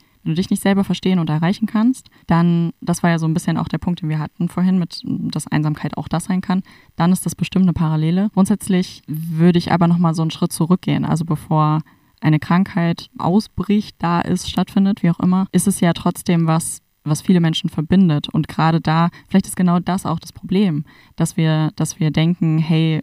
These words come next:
oh, jetzt fühle ich mich mal über einen längeren Zeitraum nicht gut, es ist irgendwie düster in mir drin und einsam und ich habe keinen Kontakt zu mir, ich freue mich nicht so sehr. Ähm, oh Gott, jetzt habe ich eine Depression und jetzt muss ich irgendwie, jetzt ist was Schlimmes“ oder so. Das kann natürlich sein, also, ne,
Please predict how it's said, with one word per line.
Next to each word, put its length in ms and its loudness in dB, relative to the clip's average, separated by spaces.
oh, 180 4
jetzt 160 -2
fühle 140 4
ich 80 -6
mich 200 0
mal 200 0
über 100 2
einen 80 2
längeren 300 2
Zeitraum 600 0
nicht 200 0
gut, 260 4
es 100 0
ist 60 -4
irgendwie 200 2
düster 340 2
in 80 2
mir 140 2
drin 260 -2
und 180 -4
einsam 360 4
und 100 -2
ich 60 -2
habe 100 -6
keinen 160 -2
Kontakt 380 -4
zu 80 0
mir, 80 0
ich 100 -4
freue 160 0
mich 160 0
nicht 140 -4
so 100 -4
sehr. 260 0
Ähm, 340 2
oh 60 -8
Gott, 160 4
jetzt 100 -6
habe 80 -2
ich 80 -2
eine 80 2
Depression 640 0
und 140 0
jetzt 160 0
muss 140 2
ich 120 -8
irgendwie, 240 -2
jetzt 160 -2
ist 100 -8
was 140 -6
Schlimmes“ 380 2
oder 160 -2
so. 240 -4
Das 160 -4
kann 100 2
natürlich 240 -2
sein, 340 2
also, 300 0
ne, 240 2